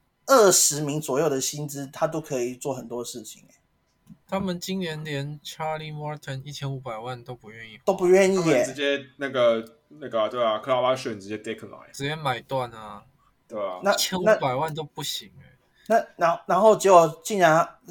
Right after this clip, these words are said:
Speaker 1: 就是说，对啦，他们的确就是这一点真的强，这个完全是不否认的。
Speaker 3: 农场养成真的是超强。
Speaker 1: 只是说，你就会去想的是说，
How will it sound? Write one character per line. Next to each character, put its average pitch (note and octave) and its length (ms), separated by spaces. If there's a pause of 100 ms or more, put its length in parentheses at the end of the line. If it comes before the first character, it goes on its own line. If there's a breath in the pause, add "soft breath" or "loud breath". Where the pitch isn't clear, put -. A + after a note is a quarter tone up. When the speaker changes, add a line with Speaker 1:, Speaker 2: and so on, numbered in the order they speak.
Speaker 1:
就 G3 160
是 G3+ 100
说， F#3+ 480
对 A#3+ 160
啦， C3+ 140
他 G#3 100
们 G3+ 160
的 E3 140
确 F3+ 160
就 F#3 160
是 F3+ 80
这 F#3 200
一 E3 40
点 - 260
真 G3 300
的 D3 240
强， - 460 (320 soft breath)
这 G3+ 100
个 F3+ 100
完 C#3+ 220
全 D3 180
是 E3 80
不 F3 220
否 A#2 240
认 C#3+ 140
的。 - 20
Speaker 3:
农 - 80
场 F3+ 240
养 F#3+ 220
成 A2 180
真 A#2+ 100
的 A#2 80
是 - 0
超 - 0
强。 - 0
Speaker 1:
只 - 60
是 - 80
说， F#3+ 60
你 F#3+ 80
就 B3 120
会 C4 120
去 B3 160
想 E3 180
的 E3+ 80
是 F#3+ 60
说， - 280